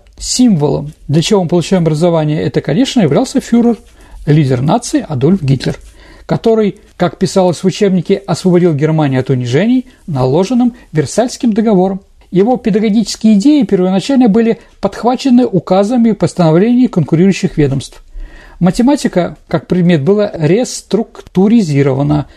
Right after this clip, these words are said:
в западную математику и арийские культурные ценности. Арифметические задачи ставились в новом духе, и надо было вычитать,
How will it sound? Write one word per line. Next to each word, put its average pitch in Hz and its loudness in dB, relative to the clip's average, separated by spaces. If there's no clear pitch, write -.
в 156 -4
западную 247 2
математику 247 0
и 170 2
арийские 185 0
культурные 160 0
ценности. - -6
Арифметические 202 0
задачи 247 0
ставились 285 2
в - -2
новом 269 4
духе, 208 0
и 214 0
надо 233 2
было 226 2
вычитать, 220 0